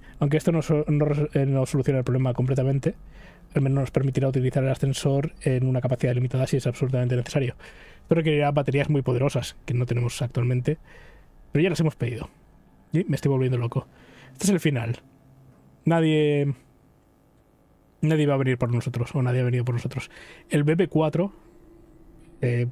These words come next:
se ha acabado. Las alu-, ah, la droga, claro. Las alucinaciones se están volviendo peores. Espero que no haga daño a nadie. Queríamos, eh,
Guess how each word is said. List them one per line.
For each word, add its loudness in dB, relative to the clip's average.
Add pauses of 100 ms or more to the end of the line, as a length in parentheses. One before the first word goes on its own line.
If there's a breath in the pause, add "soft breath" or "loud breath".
se -2
ha 0
acabado. -2 (360 loud breath)
Las 0
alu-, 2
ah, 0
la -2
droga, -4
claro. -4
Las 0
alucinaciones 0
se -8
están 0
volviendo 0
peores. 0 (500 loud breath)
Espero 2
que 0
no 2
haga 2
daño 0
a 0
nadie. 0 (720 loud breath)
Queríamos, 2
eh, 2